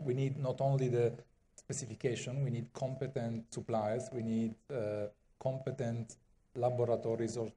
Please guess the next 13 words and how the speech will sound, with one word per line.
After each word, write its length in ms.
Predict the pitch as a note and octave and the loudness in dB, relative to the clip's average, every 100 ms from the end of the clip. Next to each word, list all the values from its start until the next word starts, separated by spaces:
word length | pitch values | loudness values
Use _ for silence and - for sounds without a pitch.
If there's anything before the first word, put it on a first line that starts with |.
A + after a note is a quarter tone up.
| - | -2
test 240 | A2+ A2+ | -2 0
facilities. 800 | B2+ - A#2+ A2+ A2+ A2+ C#3 C#3 - | -6 -2 -2 -2 -2 -4 -4 -8 -10
We 80 | A#2+ | -6
need 220 | A2+ A2+ | -4 -4
the 80 | A2+ | -6
possibility 720 | A#2 - A2+ A2+ A2 A2+ A2 - | -8 -8 -6 -6 -6 -6 -6 -6
to 280 | A#2+ A2 G#2+ _ _ _ _ _ - | -4 -2 -4 _ _ _ _ _ -4
engineer 600 | C3+ C3+ A#2+ B2+ C3+ A#2+ | -2 0 2 2 2 2
correctly 720 | - A#2 A#2+ A#2+ A#2+ A2+ A2 - | 0 0 0 0 -2 2 0 0
trackside 640 | A#2+ - - A#2 A2 A2 - | -4 -2 -4 -2 -2 -2 -4
and 320 | A#2 G#2+ G#2+ | -4 -2 -4
onboard 300 | G#2+ G#2+ G#2 | -4 -2 -4
system. 560 | - B2 - G#2 B2+ | -4 -4 -4 -6 -4